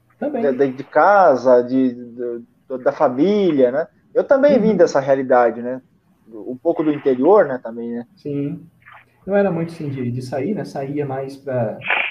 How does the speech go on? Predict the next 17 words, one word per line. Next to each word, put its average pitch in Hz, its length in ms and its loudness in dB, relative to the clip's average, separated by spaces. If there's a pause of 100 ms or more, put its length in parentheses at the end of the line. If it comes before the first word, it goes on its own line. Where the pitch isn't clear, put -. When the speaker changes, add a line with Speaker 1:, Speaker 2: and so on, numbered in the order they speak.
(120)
Speaker 1:
jogar 127 300 -4
videogame 127 460 -4
na 123 140 -10
casa 123 200 -8
do 120 60 -6
meu 120 140 -4
primo, 147 220 -8
isso - 140 -10
aí 120 80 -4
eu 120 100 -2
gosto, - 360 -8 (220)
até 120 140 -6
hoje, - 340 -8 (1300)
de, 120 60 -8
de - 40 -6
jogar. 123 460 -2 (680)
E, 180 840 -6